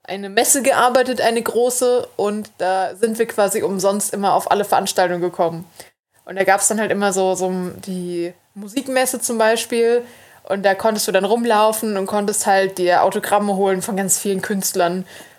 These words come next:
Und ich hatte irgendwann mal, ich weiß nicht, warum wir uns da angestellt haben, weil ich hab die Musik schon immer gehasst,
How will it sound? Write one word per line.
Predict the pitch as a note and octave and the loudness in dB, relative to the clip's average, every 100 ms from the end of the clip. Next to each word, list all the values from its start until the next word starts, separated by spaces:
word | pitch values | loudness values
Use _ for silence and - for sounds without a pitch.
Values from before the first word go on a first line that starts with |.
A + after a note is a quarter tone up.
| - | -12
Und | G#3 | -6
ich | - | -2
hatte | A#3+ A#3 | 0 2
irgendwann | A3 - A#3 A#3+ A#3 | 4 4 2 0 0
mal, | A#3 - | 2 2
ich | - | 2
weiß | B3 C#4+ E4 | 2 2 0
nicht, | E4+ - | -2 0
warum | C4+ - - C#4+ E4+ | 0 2 0 0 2
wir | D#4 C4 | 4 4
uns | C#4+ - | 2 2
da | A#3+ | 2
angestellt | A#3 B3+ A3+ - G3 F#3+ F#3+ | 2 0 -2 0 2 2 2
haben, | F3+ F3 F3+ - - - _ | 0 0 -8 -18 -20 -20 _
weil | G#3 | 0
ich | A#3+ C#4 | 0 0
hab | C#4 | 0
die | C4+ | -2
Musik | B3+ A#3+ B3 - | -2 -2 -4 -4
schon | B3+ | 0
immer | A#3 | 0
gehasst, | A#3 - A#3+ - - | 2 2 0 0 -4